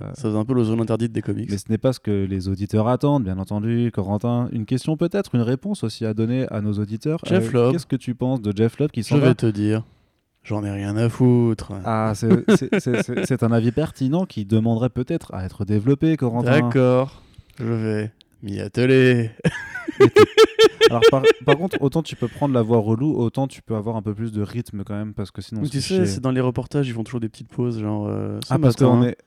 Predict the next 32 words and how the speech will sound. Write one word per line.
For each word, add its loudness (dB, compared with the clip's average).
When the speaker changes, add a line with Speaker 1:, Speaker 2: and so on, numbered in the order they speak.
Speaker 2:
les -4
prostituées -6
sont -8
arrivées -6
à -6
neuf -2
heures -6
du -12
matin. -8
Speaker 1:
Non, -4
ils -4
font, -14
non, -8
ils -6
font -10
Speaker 2:
Mais -8
Speaker 1:
pas -8
Speaker 2:
si, -10
Speaker 1:
comme -2
Speaker 2:
de -10
Speaker 1:
ça. -2
Speaker 2:
ouf, -8
mec, -10
tu -12
regardes -4
jamais, -2
euh, -2
France -8
deux, -8
France -8
trois, -8
toi. -12